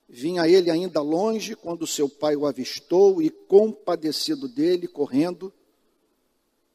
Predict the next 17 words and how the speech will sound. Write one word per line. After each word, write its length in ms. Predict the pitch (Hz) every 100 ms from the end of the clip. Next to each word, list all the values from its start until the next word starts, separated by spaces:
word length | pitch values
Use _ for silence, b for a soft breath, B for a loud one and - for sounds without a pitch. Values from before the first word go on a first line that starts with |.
| _
o 140 | 160
abraçou 480 | 165 165 143 - 151
e 60 |
beijou. 360 | 135 131 107 104 87 _ _ _ _ _ _ _ _ _ _ _ _ _ _ _ _ _ _ _ _ -
E 60 |
o 20 |
filho 300 | 120 165 190
lhe 140 | 185 180
disse: 580 | 147 170 - - - - _ _ _ _ _ _ _
Pai, 280 | - 143 123 - _ _ _ _ _ _ _ _ _ _ _ _ _ _ _ _
pequei 340 | - 151 - 185
contra 380 | - 185 165 151
Deus 560 | 123 165 196 208 170
e 60 | 175
diante 360 | 131 165 175
do 180 | 139 151 214
Senhor. 520 | - 196 156 131